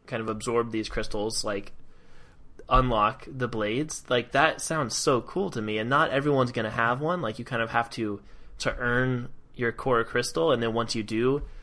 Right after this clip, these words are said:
you get this kind of random, uh,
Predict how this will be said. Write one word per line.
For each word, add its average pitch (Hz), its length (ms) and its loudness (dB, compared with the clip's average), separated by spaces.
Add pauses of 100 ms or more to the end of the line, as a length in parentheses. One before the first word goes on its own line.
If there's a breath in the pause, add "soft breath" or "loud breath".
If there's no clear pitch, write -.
(300 soft breath)
you 131 240 2
get 127 260 -2
this 123 160 2
kind 131 200 -2
of 107 100 -6
random, 120 680 0 (640)
uh, 104 480 2